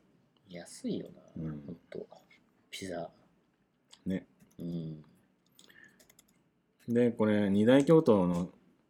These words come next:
Speaker 2: なんか二大巨頭になったのはたまたま偶然らしいんですけど、
Speaker 1: はい。
Speaker 2: ここのあの、ラピッコラの、あの、出身の人が、
Speaker 1: うん。
Speaker 2: マッシモ・タビオっ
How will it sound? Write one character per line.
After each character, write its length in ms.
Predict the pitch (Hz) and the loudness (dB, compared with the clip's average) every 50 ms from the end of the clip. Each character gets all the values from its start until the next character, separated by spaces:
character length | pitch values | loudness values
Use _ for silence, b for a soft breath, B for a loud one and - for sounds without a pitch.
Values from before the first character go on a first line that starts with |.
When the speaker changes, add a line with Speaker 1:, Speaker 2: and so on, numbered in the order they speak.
| _ _ | _ _
Speaker 2:
な 60 | 120 | -2
ん 20 | 107 | 0
か 40 | 98 | 2
二 100 | 98 107 | 2 4
大 180 | 117 147 165 175 | 4 4 2 2
巨 120 | 180 196 | 2 0
頭 160 | 185 - 113 | 2 2 2
に 80 | 90 85 | 2 2
な 100 | 90 92 | 0 -2
っ 60 | 90 | -4
た 120 | - - 78 | -4 -8 -8
の 140 | 78 78 | -8 -8
は 60 | 78 78 | -12 -12
た 140 | - - | -8 -4
ま 120 | 117 139 143 | -4 -4 -2
た 80 | 156 | -2
ま 100 | 160 143 | 0 0
偶 220 | 110 98 117 127 131 | 0 0 0 0 2
然 160 | 127 127 123 | 0 0 -2
ら 100 | 123 120 | -4 -6
し 100 | 117 - | -6 -8
い 20 | 101 | -8
ん 20 | 82 | -10
で 20 | |
す 60 | - - | -10 -12
け 100 | - - | -16 -18
ど、 200 | - - - - _ _ _ _ _ _ - | -18 -20 -20 -20 _ _ _ _ _ _ -4
Speaker 1:
は 100 | - 104 | -4 -2
い。 60 | 95 80 B B B B B _ _ | -2 -4 B B B B B _ _
Speaker 2:
こ 60 | - 139 | -2 0
こ 100 | 156 160 | 2 4
の 140 | 165 165 | 4 4
あ 60 | 165 165 | 4 6
の、 400 | 160 160 156 156 156 151 147 - _ _ _ _ _ _ _ _ | 6 6 6 4 4 2 0 -4 _ _ _ _ _ _ _ _
ラ 140 | 127 135 135 | -2 -2 0
ピ 120 | - 190 | 0 -2
ッ 100 | 185 - | -2 0
コ 100 | - 107 | 0 0
ラ 100 | 95 87 | 0 2
の、 320 | 87 85 80 80 78 73 - _ _ _ _ | 0 -2 -4 -6 -8 -12 -16 _ _ _ _
あ 180 | 85 85 85 82 | -14 -12 -12 -12
の、 280 | 82 80 82 82 76 69 | -12 -12 -14 -16 -16 -16
出 340 | - - 95 - - - | -14 -14 -12 -12 -6 -2
身 80 | 113 110 | 0 0
の 120 | 107 110 | 0 0
人 200 | 104 - - 98 | -2 -2 -4 -4
が、 220 | 82 80 - - - - - | -4 -4 -6 -8 -10 -10 -8
Speaker 1:
う 60 | 104 | -6
ん。 180 | 104 90 82 - - _ _ _ - - _ _ _ _ B B B B B B B B B B _ _ | -4 -4 -6 -8 -14 _ _ _ -20 -20 _ _ _ _ B B B B B B B B B B _ _
Speaker 2:
マ 100 | 110 107 | -6 -6
ッ 40 | - | -4
シ 220 | - - - 127 | -4 -4 -2 0
モ・ 120 | 127 135 131 | 2 2 2
タ 120 | 131 135 | 2 -2
ビ 200 | 117 95 90 80 | -2 -2 -4 -6
オ 40 | |
っ 20 | 71 | -6